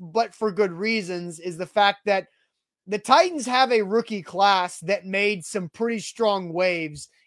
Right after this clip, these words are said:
in their first ever N F L game. Pro Football Focus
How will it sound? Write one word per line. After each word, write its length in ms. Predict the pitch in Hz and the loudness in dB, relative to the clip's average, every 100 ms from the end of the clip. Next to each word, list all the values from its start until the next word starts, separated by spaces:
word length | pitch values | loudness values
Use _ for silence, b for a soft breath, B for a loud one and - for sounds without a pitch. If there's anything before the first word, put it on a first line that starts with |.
| - | -6
in 160 | 208 208 | -4 0
their 240 | 196 180 - | 0 -2 0
first 340 | 226 202 - 196 | 2 2 -2 -2
ever 280 | 190 185 | -2 -2
N 120 | 180 175 | -6 -6
F 140 | 160 | -4
L 140 | 165 151 | -4 -2
game. 360 | 208 190 131 - | 0 -2 -4 2
Pro 180 | 233 240 | 2 2
Football 300 | 226 214 185 | 2 0 0
Focus 500 | 233 214 208 175 - | 0 0 -2 -8 -10